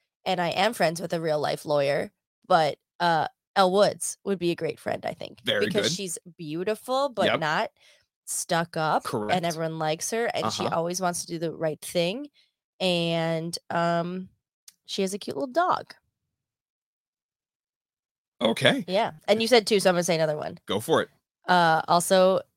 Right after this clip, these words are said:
Speaker 1: Gracie Lou Freebush.
Speaker 2: <laughs>
Speaker 1: Just in case you need protection,
Speaker 2: There you
Speaker 1: you
Speaker 2: go.
Speaker 1: know?
Speaker 2: Yeah. She would break a mofo's arm if he spoke wrong to you.
Speaker 1: Sing.
Speaker 2: Yeah.
Speaker 1: Solar plex, instep,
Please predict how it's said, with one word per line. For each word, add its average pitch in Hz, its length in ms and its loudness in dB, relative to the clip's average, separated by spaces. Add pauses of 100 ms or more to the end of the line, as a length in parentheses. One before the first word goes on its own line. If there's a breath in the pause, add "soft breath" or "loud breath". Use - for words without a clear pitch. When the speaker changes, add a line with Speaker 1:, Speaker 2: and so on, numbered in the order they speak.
(200)
Speaker 1:
Gracie 185 320 0
Lou 175 120 0
Freebush. 156 640 -6 (120)
Speaker 2:
<laughs> - 1800 2
Speaker 1:
Just 247 160 6
in 294 80 0
case 277 180 4
you 277 60 2
need 262 160 0
protection, 233 680 2
Speaker 2:
There 123 120 6
you 180 60 6
Speaker 1:
you 254 60 6
Speaker 2:
go. 165 140 10
Speaker 1:
know? 226 280 4
Speaker 2:
Yeah. 165 200 2 (320)
She - 220 4
would 185 180 4
break 147 300 6
a 160 40 8
mofo's 139 520 4
arm 123 260 4
if 107 100 -6
he 113 80 0
spoke 107 300 0
wrong 107 240 -2
to - 120 -8
you. 80 140 -12 (180)
Speaker 1:
Sing. - 480 2 (240)
Speaker 2:
Yeah. 120 180 2 (120)
Speaker 1:
Solar 240 480 6
plex, 208 420 0 (300)
instep, 277 640 2